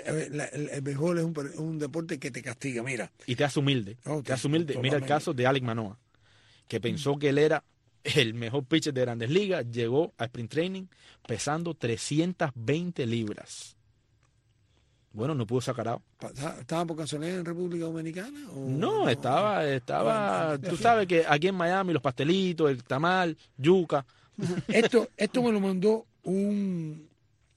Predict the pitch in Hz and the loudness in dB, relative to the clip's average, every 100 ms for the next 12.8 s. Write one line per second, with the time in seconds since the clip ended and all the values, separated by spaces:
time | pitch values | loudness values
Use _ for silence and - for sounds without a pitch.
0 | - - 151 - 160 147 131 143 143 175 | -14 -8 -6 -2 -4 -4 -6 -4 -2 -2
1 | 175 185 165 - 131 143 147 160 170 151 | -2 -6 -6 -14 -10 -6 -2 -2 -2 -4
2 | 123 151 147 190 - - _ _ _ - | -6 -8 -6 -8 -8 -20 _ _ _ -16
3 | - - _ - 147 135 147 151 185 147 | -16 -18 _ -8 -4 -4 -4 -4 -4 -4
4 | 139 151 143 127 156 185 143 135 185 196 | -4 -4 -4 -6 -6 -4 -4 -4 -2 -2
5 | 160 170 175 - 156 160 143 139 135 - | -4 -6 -4 -2 -2 -2 -4 -6 -4 -2
6 | 175 160 156 147 165 165 151 143 139 120 | -2 -2 -4 -2 -2 -2 -6 -8 -8 -10
7 | 117 127 123 - 104 127 _ _ _ _ | -10 -8 -8 -8 -10 -16 _ _ _ _
8 | _ _ _ _ _ _ _ - 247 214 | _ _ _ _ _ _ _ 2 4 4
9 | 175 - _ _ - 165 196 175 156 - | 2 -8 _ _ -4 0 0 0 -2 2
10 | 214 170 _ _ _ _ - 180 - 175 | 0 0 _ _ _ _ -8 -6 -2 -2
11 | 160 160 151 147 147 - 165 190 220 _ | -4 -6 -8 -8 -4 -2 -2 -2 -4 _
12 | - 147 - - 165 165 151 127 | -8 -6 -4 -2 -2 -4 -4 -10